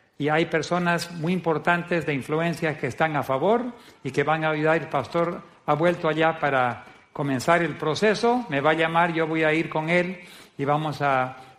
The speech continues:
ver si podemos adquirir una red o si podemos conseguir una licencia nacional de parte del gobierno colombiano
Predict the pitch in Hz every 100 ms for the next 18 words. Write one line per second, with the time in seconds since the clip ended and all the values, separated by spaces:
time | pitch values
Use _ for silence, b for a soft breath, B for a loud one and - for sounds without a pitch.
0 | _ 147 170 156 - 156 143 139 131 -
1 | 139 151 156 147 127 - 156 196 208 196
2 | 190 202 202 208 B B B 143 123 143
3 | 143 151 160 151 156 135 139 165 185 175
4 | 156 147 175 170 170 160 - 156 156 151
5 | 147 143 - 143 156 139 131 143 151 151
6 | 147 139 135 156 185 202 202